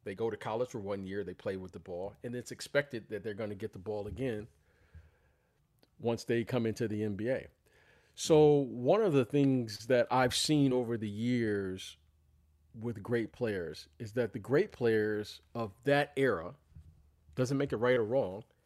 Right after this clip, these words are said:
had to learn how to play without the ball, which I think is a key element to understanding the concept of team.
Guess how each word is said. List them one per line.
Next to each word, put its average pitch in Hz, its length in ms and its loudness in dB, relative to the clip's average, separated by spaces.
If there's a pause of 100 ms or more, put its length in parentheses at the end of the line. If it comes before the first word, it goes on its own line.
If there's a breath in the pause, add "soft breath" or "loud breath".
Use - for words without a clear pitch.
had 139 240 -2
to 127 100 -6
learn 127 220 0
how 120 160 -4
to 117 60 -2
play 113 340 -2
without 107 320 -2
the 107 80 -8
ball, 95 340 -2 (180)
which 135 240 -2
I 120 120 0
think 123 260 -2
is 113 140 -4
a 110 80 -6
key - 340 -6
element 113 400 0 (540)
to - 180 -4
understanding 117 680 0
the 98 120 -6
concept - 640 -4
of 95 120 -12
team. - 360 -6